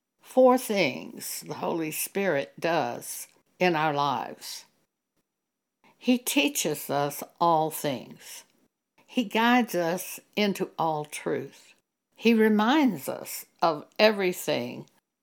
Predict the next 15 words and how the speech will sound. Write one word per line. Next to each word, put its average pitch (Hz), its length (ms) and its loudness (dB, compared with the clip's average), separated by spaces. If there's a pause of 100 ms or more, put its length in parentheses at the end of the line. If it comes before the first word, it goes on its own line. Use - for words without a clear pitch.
(160)
Jesus 190 560 0
has 202 460 0
said 165 600 0
to 147 200 -2
us, - 540 -2 (920)
and 175 160 0
he 160 100 -2
shows 190 540 0
us 143 380 -4 (400)
things 165 840 -6 (200)
to 156 140 0
come. 131 480 -6 (1500)
I 254 160 2
learned 262 600 2 (200)
this 190 460 0